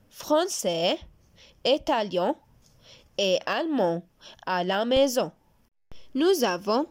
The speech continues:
une gra-, une grande maison avec un chien, un poisson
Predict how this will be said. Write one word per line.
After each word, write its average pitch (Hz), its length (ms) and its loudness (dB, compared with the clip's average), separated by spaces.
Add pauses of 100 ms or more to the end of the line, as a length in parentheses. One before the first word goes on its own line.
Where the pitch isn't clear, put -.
(540)
une 302 240 0
gra-, 208 420 0
une 269 180 -2
grande 196 380 0
maison 160 500 -2 (760)
avec 196 720 -2 (400)
un 311 200 0
chien, 214 500 -2 (440)
un 254 220 0
poisson 214 640 -2